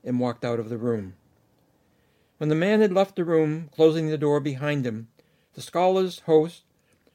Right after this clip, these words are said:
swiveled in his chair and faced the professor with a look that invited the scholar to voice whatever might be on his mind. The professor hesitated for a moment,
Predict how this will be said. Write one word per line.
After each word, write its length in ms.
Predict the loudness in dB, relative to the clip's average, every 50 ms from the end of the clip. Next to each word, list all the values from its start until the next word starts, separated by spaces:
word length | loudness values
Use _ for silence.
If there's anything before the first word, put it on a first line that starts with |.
| _ _
swiveled 560 | _ -20 -2 2 4 4 6 4 4 2 2 0
in 60 | -4
his 180 | -4 -6 -8
chair 420 | -8 -4 -2 -2 0 0 -2 -4 -4
and 240 | -6 -6 -8 -8 -2
faced 300 | 0 0 0 -2 -4 -10
the 80 | -14
professor 500 | -14 -14 -10 -4 -2 -2 -2 -2 -4 -8
with 240 | -6 -6 -8 -8 -6
a 220 | -8 -8 -8 -10 _ _
look 280 | -2 -2 -2 -2 -2 -4
that 180 | -4 -4 -4 -4
invited 440 | -6 -6 -4 -2 -2 -2 -2 -6
the 80 | -8 -10
scholar 400 | -12 -8 -6 -4 -2 -2 -2 -4
to 100 | -6 -8
voice 420 | -6 -4 -2 -2 -2 -2 -4 -6 -12 -10
whatever 340 | -6 -2 0 0 0 0 -2
might 280 | -2 -2 -2 -4 -4 -6
be 100 | -8 -8
on 160 | -6 -6 -8
his 140 | -8 -8 -8
mind. 420 | -8 -6 -6 -6 -6 -8 -10 -14 -20 _ _ _ _ _ _ _ _ _ _ _ _ _ _ _ _ -20 -20 -20 -20 -20 -20 -20 -20 -20 -20 -16 -16
The 80 | -14
professor 460 | -14 -12 -6 -4 -2 -2 -2 -4 -4
hesitated 600 | -2 -2 -4 -4 -6 -6 -4 -4 -4 -4 -6 -6
for 140 | -4 -2 -2
a 60 | 0
moment, 360 | 2 2 0 0 0 -2 -6